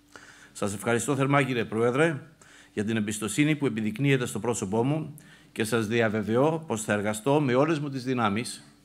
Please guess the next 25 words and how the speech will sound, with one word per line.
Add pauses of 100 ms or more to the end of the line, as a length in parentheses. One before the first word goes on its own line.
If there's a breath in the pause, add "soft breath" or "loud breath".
(920 loud breath)
για
να
φέρω
εις
πέρα
στο
μεγαλεπίβολο
και
μεταρρυθμιστικό
έργο
που
μου
ανατίθεται. (760 soft breath)
Ένα
έργο
βαρύνουσας (120)
σημασίας,
του
οποίου
η
υλοποίηση
εκτείνεται
σε
βάθος
χρόνου